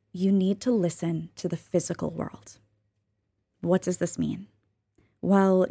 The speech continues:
you need to listen to the sounds around you, the sounds in your environment. And I've briefly touched on the practice of pratyahara before in previous episodes,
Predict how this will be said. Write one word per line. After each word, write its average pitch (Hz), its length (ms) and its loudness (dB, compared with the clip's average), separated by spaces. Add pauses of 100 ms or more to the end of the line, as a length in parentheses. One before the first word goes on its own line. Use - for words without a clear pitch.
you 190 240 2
need 196 360 4
to 233 120 2
listen 165 500 0
to - 120 -6
the 175 100 0
sounds 165 640 -2
around 170 460 0
you, - 260 -6 (320)
the 180 80 -6
sounds 175 560 0
in 175 140 0
your 165 180 -2
environment. 160 840 -2 (540)
And 208 80 4
I've 202 200 2
briefly 226 420 0
touched - 560 -6
on 175 220 0
the 165 60 -6
practice 160 600 -4
of - 200 -6
pratyahara 160 920 -2
before 156 540 4
in 165 180 0
previous 156 480 -2
episodes, 147 680 -2